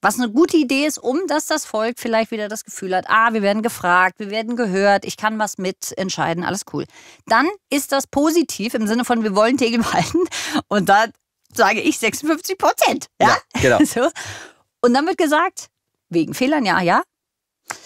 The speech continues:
Speaker 1: Hm, doch nicht.
Speaker 2: Ja,
Speaker 1: Sorry.
Speaker 2: aber, äh,
Speaker 1: So, und
Speaker 2: also
Speaker 1: das ist natürlich auch nicht zuträglich, unabhängig davon, dass das sehr wahrscheinlich eine vernünftige Entscheidung ist und das andere wäre unvernünftig gewesen. Aber das als, als Mahnmal,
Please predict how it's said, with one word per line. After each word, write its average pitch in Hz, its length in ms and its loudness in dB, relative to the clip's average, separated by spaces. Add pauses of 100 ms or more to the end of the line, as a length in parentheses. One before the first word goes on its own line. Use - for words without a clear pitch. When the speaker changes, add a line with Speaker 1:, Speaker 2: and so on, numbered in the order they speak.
(260)
Speaker 1:
Hm, 403 1080 -6
doch 170 160 0
nicht. 214 240 -2 (520)
Speaker 2:
Ja, 113 120 2
Speaker 1:
Sorry. 226 380 2
Speaker 2:
aber, - 220 4
äh, - 80 -8
Speaker 1:
So, 190 200 -6
und 165 60 -2
Speaker 2:
also 147 140 0
Speaker 1:
das 240 240 2
ist 349 140 -2
natürlich 240 460 -2
auch 247 200 2
nicht 226 220 -2
zuträglich, - 760 -4
unabhängig 285 440 0
davon, 247 280 0
dass 214 140 0
das - 220 -8 (260)
sehr 196 440 2
wahrscheinlich 202 520 0
eine 196 100 -6
vernünftige 202 680 0
Entscheidung 156 560 -2
ist 349 220 0
und - 140 -8
das - 240 -4
andere 190 440 0
wäre 156 120 2 (100)
unvernünftig 240 640 2
gewesen. 226 420 -4 (300)
Aber 175 160 0
das 202 240 0
als, 185 340 -2
als - 220 -10
Mahnmal, 170 880 2